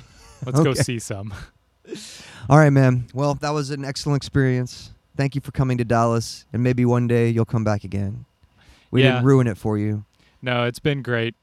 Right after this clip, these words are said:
Speaker 1: Um, I don't
Speaker 2: It
Speaker 1: know
Speaker 2: has
Speaker 1: how
Speaker 2: been
Speaker 1: many
Speaker 2: a hundred degrees, but
Speaker 1: No. Uh, thank you for lowering the temperature a few degrees.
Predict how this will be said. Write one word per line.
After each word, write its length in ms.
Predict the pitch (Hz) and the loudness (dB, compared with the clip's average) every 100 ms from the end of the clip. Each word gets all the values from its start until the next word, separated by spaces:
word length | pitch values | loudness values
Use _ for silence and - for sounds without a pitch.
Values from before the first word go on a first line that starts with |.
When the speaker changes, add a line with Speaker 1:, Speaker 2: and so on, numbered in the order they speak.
| - | -12
Speaker 1:
Um, 260 | 113 107 113 | -8 -8 -4
I 80 | 117 | -4
don't 120 | 135 | -2
Speaker 2:
It 40 | 127 | 0
Speaker 1:
know 60 | |
Speaker 2:
has 80 | 190 | 0
Speaker 1:
how 40 | 170 | 2
Speaker 2:
been 60 | 196 | 2
Speaker 1:
many 100 | 170 | 2
Speaker 2:
a 20 | |
hundred 240 | 180 170 | 2 0
degrees, 460 | 139 123 147 104 98 | -2 0 2 2 -2
but 260 | 92 90 - _ _ _ _ _ _ | -4 -4 -8 _ _ _ _ _ _
Speaker 1:
No. 420 | 139 131 127 127 117 _ - | -8 -6 -4 -6 -10 _ -8
Uh, 340 | 117 110 113 - - | -6 -6 -8 -12 -12
thank 240 | 120 - | -10 -10
you 100 | 107 | -12
for 160 | - 107 | -10 -10
lowering 380 | 104 104 104 | -8 -8 -8
the 100 | 98 | -10
temperature 460 | - 104 101 - 98 | -12 -12 -10 -8 -8
a 40 | |
few 200 | - 104 | -8 -12
degrees. 500 | 98 95 95 95 - | -12 -10 -10 -10 -14